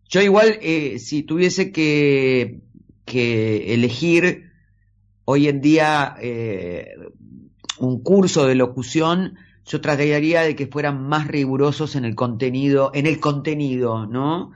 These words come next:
Eh, no ya aquella postura tan, este, particular que tenía, eh, el, eh, en aquella época que era el tema de la voz, ¿no? Y lo,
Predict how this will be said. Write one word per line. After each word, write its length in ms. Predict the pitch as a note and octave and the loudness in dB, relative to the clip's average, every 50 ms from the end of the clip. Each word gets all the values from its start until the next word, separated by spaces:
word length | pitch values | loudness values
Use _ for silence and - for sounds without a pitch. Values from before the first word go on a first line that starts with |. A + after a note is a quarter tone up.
| - _ _ _ _ _ _ _ | -20 _ _ _ _ _ _ _
Eh, 340 | - A#2 A#2 A2 A2 A2+ A2 A2+ | -4 -2 0 2 0 0 0 0
no 240 | B2+ C#3 C#3+ C#3+ C#3 | 0 2 2 2 2
ya 280 | B2 A#2+ C3+ C#3 C3 | 2 2 2 2 2
aquella 500 | C3+ B2+ - - C#3 B2+ A#2+ C3+ C3 B2 | 0 0 -2 -2 -2 -2 0 -2 -4 -4
postura 800 | - A#2 A2 A#2 - C#3 C#3 C3+ C3 C3 B2+ A#2+ A2+ A2+ - - _ - _ _ _ _ _ _ | -4 -8 -10 -10 -8 -6 -2 -2 0 0 0 -2 -4 -6 -12 -18 _ -20 _ _ _ _ _ _
tan, 300 | C#3 C3+ C3+ C3+ C3+ C3 | -4 -2 -2 -4 -6 -6
este, 360 | B2+ B2 A2 A#2+ - B2+ A#2 | -6 -8 -8 -6 -6 -6 -4
particular 600 | G#2+ B2+ A#2+ G#2+ A#2 C3 - C#3 C3+ C#3 C#3 C3 A#2+ | -2 -4 -6 -6 -8 -10 -8 -4 -2 0 -2 -2 -4
que 80 | C#3 | -8
tenía, 920 | C#3 C3+ B2 A#2+ A#2+ B2 B2 B2 B2 B2 A#2+ A#2+ A2+ A2+ A2 G#2+ G2+ - - _ _ _ _ _ _ _ _ _ _ _ _ _ | -8 -8 -8 -6 -6 -6 -6 -4 -4 -4 -4 -4 -4 -4 -6 -6 -10 -12 -18 _ _ _ _ _ _ _ _ _ _ _ _ _
eh, 640 | G2+ G#2+ G#2+ G#2+ G#2 G2+ F#2+ F#2 E2+ D2 - - D#2 F#2 | -6 -4 -4 -4 -4 -4 -4 -4 -6 -8 -10 -12 -12 -12
el, 120 | A2 A2+ - | -14 -14 -12
eh, 280 | - A2+ G#2+ - - - - B2 | -12 -10 -10 -10 -10 -4 -2 0
en 120 | B2+ B2 | 0 0
aquella 380 | A#2+ A2+ B2 C#3+ B2 C3+ C3+ C3 | 0 2 2 2 4 4 4 2
época 360 | C#3 C#3 D3 C3+ - C#3 A#2 | 2 0 -2 -2 -2 -4 -2
que 120 | - B2+ | -2 -2
era 100 | A#2+ B2 | -2 0
el 80 | A#2+ A2+ | -2 0
tema 260 | A#2 B2+ B2 B2+ B2 | -2 -2 -2 0 -2
de 60 | A2+ | -2
la 120 | G#2 F#2 F#2 | -4 -4 -4
voz, 340 | G2+ G#2 G#2 G2 F#2+ F#2 | -4 -4 -4 -4 -6 -8
¿no? 200 | G2+ G2+ G#2 A2 | -6 -6 -4 -4
Y 120 | G#2 G2 D#2 | -4 -6 -6
lo, 180 | - - E2 | -8 -10 -10